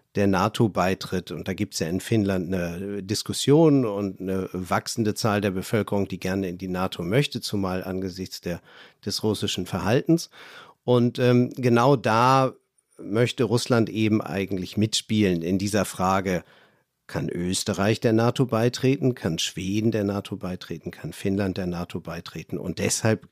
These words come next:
kommt auch diese Forderung über die nato-Osterweiterung und den Stopp.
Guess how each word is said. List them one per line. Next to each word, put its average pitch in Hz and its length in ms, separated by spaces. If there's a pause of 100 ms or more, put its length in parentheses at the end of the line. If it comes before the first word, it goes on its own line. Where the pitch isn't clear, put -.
kommt 120 320
auch 95 100
diese 98 240
Forderung 95 640 (120)
über 92 280
die 87 100
nato-Osterweiterung 98 1400
und - 240
den 85 140
Stopp. - 400